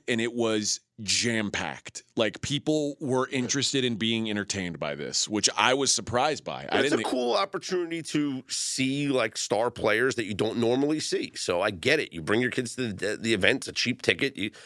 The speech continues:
Speaker 2: com-, rel-, you know, comparatively speaking to a normal Raiders game, and you go in and you, and you watch the Pro Bowl events. Fifty-eight thousand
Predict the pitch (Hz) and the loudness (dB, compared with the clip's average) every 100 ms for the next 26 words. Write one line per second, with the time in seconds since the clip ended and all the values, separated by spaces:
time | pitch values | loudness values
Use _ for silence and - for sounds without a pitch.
0 | - - 101 - 95 107 98 98 - 104 | -12 -4 -4 -4 2 2 4 0 -2 -2
1 | 80 101 101 107 90 87 - 135 113 87 | 0 2 4 4 2 -4 -2 -2 -2 -4
2 | 87 90 127 104 82 135 107 85 - 87 | 0 4 4 2 2 2 2 -2 -2 -2
3 | 117 - - - - 127 139 127 139 165 | -4 -10 -20 -20 2 4 4 4 4 2
4 | 170 165 170 - 160 165 127 147 - - | 0 -2 -2 -2 0 0 0 0 -2 -6
5 | - 196 - 165 180 190 175 - _ - | -4 -4 2 2 2 0 -4 -8 _ 0
6 | 208 220 240 175 196 - 156 160 151 156 | 0 0 -4 -4 -4 2 2 2 0 -4
7 | 156 | -6